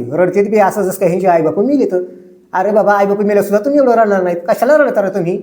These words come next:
पिक्चर बघून ती पैसे कमवते तर ती पिक्चरमधलं सगळं खोटं असतंय आणि तुम्ही पदर पैशाने पिक्चर बघता आणि खरोखर तर रडता. अरे येडे झालात का काय? आपण कशासाठी रडलं पाहिजे?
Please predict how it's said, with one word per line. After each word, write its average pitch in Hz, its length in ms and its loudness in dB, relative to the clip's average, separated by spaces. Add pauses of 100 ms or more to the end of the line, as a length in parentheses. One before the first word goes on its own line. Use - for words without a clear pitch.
(360)
पिक्चर 208 280 0
बघून 208 220 2
ती 202 160 -4
पैसे 185 340 2
कमवते 180 420 0
तर 202 140 2 (420)
ती 208 140 2
पिक्चरमधलं 226 440 2
सगळं 226 300 2
खोटं 202 240 0
असतंय 190 400 -2 (280)
आणि 160 160 -4
तुम्ही 202 180 4
पदर 214 260 0
पैशाने 202 360 0
पिक्चर 208 260 -2
बघता 175 260 2
आणि 175 140 -2
खरोखर 180 380 0
तर 208 100 0
रडता. 127 300 -4 (440)
अरे 190 180 0
येडे 214 220 4
झालात 196 220 2
का 196 60 -2
काय? 147 240 -4 (1300)
आपण 262 260 -4
कशासाठी 247 380 0
रडलं 226 220 2
पाहिजे? 180 320 0